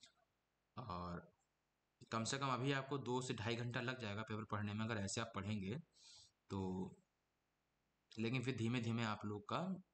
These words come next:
settle हो जाएगा और आप लोग within an hour आप लोग अच्छे से paper complete कर पाएंगे।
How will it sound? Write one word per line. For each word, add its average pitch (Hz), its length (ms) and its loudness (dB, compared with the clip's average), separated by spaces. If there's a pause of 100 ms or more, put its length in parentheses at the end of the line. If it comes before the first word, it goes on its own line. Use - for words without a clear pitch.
(180)
settle 131 320 0
हो 113 100 0
जाएगा 120 240 0
और 185 120 2
आप 165 200 0
लोग 165 220 -2 (160)
within 147 280 2
an 160 60 -2 (140)
hour 123 400 0 (840)
आप 104 200 0
लोग 131 160 2
अच्छे 117 260 -2
से 110 120 -2
paper 113 280 0
complete 101 340 -4
कर 101 60 -2
पाएंगे। 95 380 -6